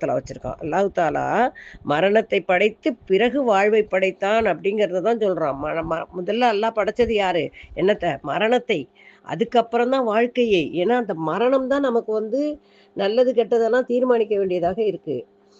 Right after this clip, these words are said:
நம்ம வாழ்க்கை என்ன செய்யுது? அந்த தீர்மானத்துக்கு ஏற்ற ஒரு வாழ்க்கையாக நம்ம வாழ்ந்துட்டு இருக்கிறோமாங்கிறத தான் நமக்கு வந்து இந்த வாழ்க்கை நமக்கு தெரியப்படுத்துது.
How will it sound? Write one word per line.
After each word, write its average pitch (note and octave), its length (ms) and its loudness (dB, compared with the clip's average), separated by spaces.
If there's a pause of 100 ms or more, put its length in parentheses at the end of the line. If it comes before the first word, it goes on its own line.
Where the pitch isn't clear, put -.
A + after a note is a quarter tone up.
(180)
நம்ம G#3+ 200 2
வாழ்க்கை B3 500 2
என்ன B3 240 4
செய்யுது? B3+ 460 0
அந்த G3+ 300 -2
தீர்மானத்துக்கு B3+ 800 0
ஏற்ற A#3+ 320 2
ஒரு A3+ 160 2
வாழ்க்கையாக A#3 480 2
நம்ம G#3+ 200 0
வாழ்ந்துட்டு G3+ 400 2
இருக்கிறோமாங்கிறத G3+ 760 0
தான் A3 200 0
நமக்கு G3+ 260 -2
வந்து F3+ 160 -2
இந்த F#3+ 160 -2
வாழ்க்கை F#3 380 -2
நமக்கு E3 300 -6
தெரியப்படுத்துது. C#3+ 680 -6